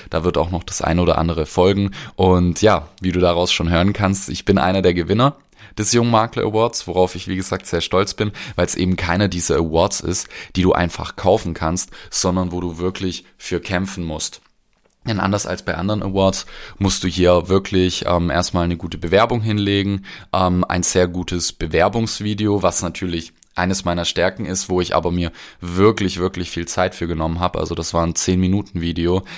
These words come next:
Das ist nicht ohne zehn Minuten, sich selber vorzustellen, sein Unternehmen, wo man hin möchte. Da ist wirklich, wirklich viel Zeit reingeflossen und dementsprechend war natürlich das schon die erste Challenge. Dann ging's nach Nürnberg in den Business Tower,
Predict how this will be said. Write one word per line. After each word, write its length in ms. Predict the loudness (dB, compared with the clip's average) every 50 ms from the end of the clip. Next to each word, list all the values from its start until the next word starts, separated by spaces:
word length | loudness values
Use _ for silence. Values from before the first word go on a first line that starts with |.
| -8 -4
Das 180 | -2 -2 -2
ist 220 | -2 -2 -2 0 2
nicht 200 | 2 0 0 0
ohne 300 | 0 2 2 2 2 0
zehn 260 | 0 0 0 0 2
Minuten, 400 | 2 2 2 0 0 -2 -2 -4
sich 260 | -4 -4 -4 -4 -2
selber 320 | 0 2 2 4 4 2 2
vorzustellen, 720 | 2 0 0 0 0 -2 -6 -8 -6 -4 -2 -2 -2 -2
sein 260 | -4 -4 -4 -4 -4 -6
Unternehmen, 720 | -8 -8 -8 -6 -4 -4 -2 -2 0 0 0 -2 -4 -8 -14 -18 -20 -18 -6
wo 140 | -4 0 0
man 140 | 2 2 2
hin 160 | 0 0 0
möchte. 460 | 0 0 -2 -2 -2 -2 -2 -2 -4 -6 -12 -18 -6 -2
Da 140 | 0 0
ist 220 | 2 0 0 0 2
wirklich, 340 | 2 2 2 0 -2 -2 -2
wirklich 260 | -4 -4 -4 -6 -6
viel 180 | -4 -4 -4
Zeit 340 | -2 0 0 0 0 0 -2
reingeflossen 760 | -2 -2 -2 -2 -6 -8 -4 -4 -2 -2 -2 -2 -4 -4 -4 -6 -10 -16 -16 -10
und 160 | -8 -4 0
dementsprechend 720 | 2 2 2 2 2 0 -2 -2 -2 -2 0 -2 -4 -4 -6 -12 -10 -2
war 120 | 0 0
natürlich 400 | 2 0 0 -2 -6 -8 -4 -2
das 200 | 0 0 0 0
schon 180 | -2 -2 -2 -2
die 60 | 0
erste 340 | 0 0 0 0 -2 -4 -4
Challenge. 400 | -2 0 0 0 2 0 0 -2 -4 -6 -10 -12 -2 0
Dann 220 | 2 2 2 2
ging's 280 | 0 0 0 0 0 0
nach 300 | 0 0 -2 -4 -6 -4
Nürnberg 640 | 0 2 2 4 2 2 4 4 4 4 2 0
in 120 | -2 -2 -2
den 140 | 0 0 0
Business 380 | 0 0 0 0 -2 -2 0
Tower, 340 | 2 4 6 6 4 4 0